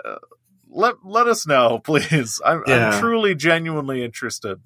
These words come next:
Speaker 2: Yeah, I mean, historically, the practices were pretty virtually the same, but, uh, the, the structure of how the church was run was wholly different, as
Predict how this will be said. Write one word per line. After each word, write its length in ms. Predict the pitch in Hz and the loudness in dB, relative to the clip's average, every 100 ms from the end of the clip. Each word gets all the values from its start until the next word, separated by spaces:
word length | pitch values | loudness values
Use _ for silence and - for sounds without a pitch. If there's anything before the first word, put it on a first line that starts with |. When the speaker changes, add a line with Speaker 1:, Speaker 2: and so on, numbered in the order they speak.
| _ _ | _ _
Speaker 2:
Yeah, 220 | 131 123 131 | 2 2 4
I 60 | |
mean, 180 | 147 143 | 0 0
historically, 840 | 143 139 - 175 180 165 139 135 | 0 -2 0 2 2 0 0 0
the 120 | 123 120 | 0 -2
practices 880 | - 131 143 - 120 120 110 98 | 0 0 0 -2 -2 -2 -2 -4
were 320 | 95 107 107 104 | -4 0 0 -2
pretty 500 | - 135 123 113 107 | -4 0 0 0 -2
virtually 560 | 101 120 113 123 113 107 | 0 0 2 0 0 0
the 180 | 101 104 | -2 -2
same, 680 | - 123 120 113 104 95 - | 0 2 2 2 -2 -6 -2
but, 400 | 131 139 107 - - _ _ _ _ _ _ | 2 4 2 -4 -16 _ _ _ _ _ _
uh, 220 | - 117 107 | 2 4 4
the, 240 | 104 98 - | -2 -10 -2
the 160 | 117 | 0
structure 1040 | 107 - 143 131 127 - 131 110 92 87 - _ | 0 0 4 2 2 2 4 4 2 -2 -6 _
of 460 | - 110 104 95 95 | 0 0 0 -4 -8
how 220 | - 117 | 0 0
the 100 | 110 | 0
church 380 | 104 - 120 - | -2 -2 -2 -4
was 160 | 95 98 | -12 -4
run 340 | 110 117 117 | 2 2 2
was 140 | 104 | -2
wholly 340 | - 120 98 101 | 0 0 0 -2
different, 560 | 95 160 160 113 101 104 | 0 0 2 0 0 -2
as 360 | 113 107 - | -2 -2 -4